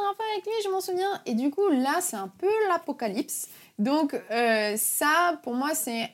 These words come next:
un peu un des premiers critères. L'autre, euh, c'est de, est-ce que ces récréations, elles sont, elles se font avec tous les chiots ensemble ? Donc déjà, de nouveau, s'il y a plus de cinq chiens, ouh, c'est compliqué. Et puis, même quand elles se font à moins de cinq chiots,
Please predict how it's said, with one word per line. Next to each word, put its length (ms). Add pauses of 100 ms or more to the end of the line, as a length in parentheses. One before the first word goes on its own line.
(100)
un 160
peu 200
un 220
des 120
premiers 300
critères. 360 (500)
L'autre, 540 (200)
euh, 640
c'est 680
de, 180 (240)
est-ce 140
que 180
ces 160
récréations, 760
elles 160
sont, 360 (460)
elles 120
se 120
font 180
avec 300
tous 160
les 120
chiots 200
ensemble ? 380 (360)
Donc 160
déjà, 260
de 100
nouveau, 320
s'il 200
y 20
a 80
plus 240
de 100
cinq 220
chiens, 400
ouh, 600
c'est 200
compliqué. 440 (520)
Et 120
puis, 200
même 340
quand 220
elles 100
se 140
font 160
à 100
moins 240
de 60
cinq 240
chiots, 400